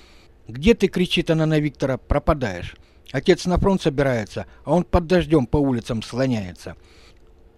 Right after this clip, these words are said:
Тут выходит отец. "Вы?" — спрашивает он меня, "Пронин?"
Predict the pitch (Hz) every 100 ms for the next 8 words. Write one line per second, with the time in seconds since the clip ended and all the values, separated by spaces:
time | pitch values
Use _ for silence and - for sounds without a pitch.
0 | - - 196 185 185 185 170 170 170 -
1 | - - - - - - - - - -
2 | 190 - 185 180 - 139 139 127 127 120
3 | 120 98 82